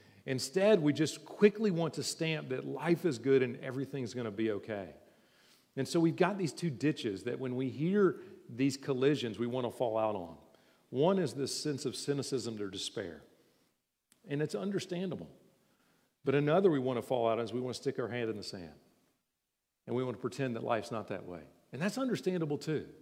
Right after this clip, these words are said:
But it's just not the way forward. It's not the option that the teacher in Ecclesiastes give us.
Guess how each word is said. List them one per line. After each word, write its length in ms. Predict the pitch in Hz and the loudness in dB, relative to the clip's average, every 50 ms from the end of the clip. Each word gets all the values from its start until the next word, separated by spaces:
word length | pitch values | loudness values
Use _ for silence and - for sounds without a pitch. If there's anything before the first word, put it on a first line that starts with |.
| - - _ _ _ _ _ _ _ _ _ _ _ _ _ _ _ _ - | -20 -20 _ _ _ _ _ _ _ _ _ _ _ _ _ _ _ _ -6
But 100 | 151 151 | -4 -4
it's 100 | 143 - | -2 -2
just 220 | 226 220 - - | -2 -2 -2 0
not 220 | 160 170 180 180 | 0 0 0 0
the 80 | - 170 | 0 0
way 160 | 143 143 131 | 0 0 0
forward. 360 | 120 - - 143 135 110 101 | 0 2 2 2 4 2 2
It's 160 | 101 101 - - | 0 -2 -4 -2
not 220 | 151 180 202 202 | -2 -2 0 0
the 120 | 196 180 | 0 -2
option 500 | 165 131 139 143 135 - - 127 98 85 78 - - _ _ _ _ _ _ _ _ - | 0 0 -2 -2 -2 -4 -6 -6 -6 -8 -12 -16 -20 _ _ _ _ _ _ _ _ -10
that 120 | 120 - | -8 -6
the 80 | - 120 | -6 -4
teacher 280 | - 147 143 - - | -2 -2 -2 -2 -2
in 80 | 123 117 | -4 -4
Ecclesiastes 800 | 110 - 135 123 117 98 107 101 98 95 92 - - 101 95 90 | -4 -2 -2 -2 -2 -2 -2 -4 -4 -4 -6 -8 -8 -8 -8 -8
give 180 | 87 98 92 80 | -8 -8 -8 -8
us. 260 | 80 73 - - - | -10 -16 -18 -20 -20